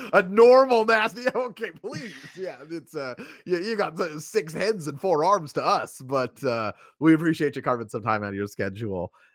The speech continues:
and, uh, being here live with us, McJibs. That's great. Uh, because we, we,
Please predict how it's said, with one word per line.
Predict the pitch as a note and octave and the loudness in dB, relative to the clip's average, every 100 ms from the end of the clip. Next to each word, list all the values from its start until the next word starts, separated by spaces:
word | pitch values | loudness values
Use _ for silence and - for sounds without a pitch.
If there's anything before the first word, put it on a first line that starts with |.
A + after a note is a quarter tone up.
| - | -8
and, | G2 F#2+ G2 | -4 -4 0
uh, | G#2+ | 0
being | A#2+ C3+ | 0 0
here | D#3+ | 2
live | D#3 G#3+ | 0 0
with | D3+ | -2
us, | A2 | -6
McJibs. | G#2 - D#2+ | -8 -12 -10
That's | G#2 G#2 | -8 -6
great. | B2+ B2 - _ _ _ | 0 0 0 _ _ _
Uh, | G2 F#2+ | -6 -6
because | F2+ F2+ F#2+ - | -6 -8 -10 -10
we, | G#2 F2+ | -8 -6
we, | G#2+ A2+ | -2 -2